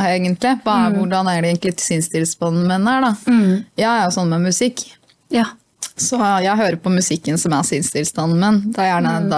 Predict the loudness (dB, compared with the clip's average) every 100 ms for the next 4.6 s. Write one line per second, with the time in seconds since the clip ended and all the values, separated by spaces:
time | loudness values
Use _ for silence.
0 | 0 0 -2 -2 -8 -4 -2 0 0 -2
1 | -2 -4 -4 -2 -2 0 -2 -2 -2 -2
2 | -2 -4 -4 -2 -4 -2 -2 -2 -2 -4
3 | -6 -2 -2 -2 -4 -6 -6 -6 -6 -4
4 | 0 0 0 -2 -2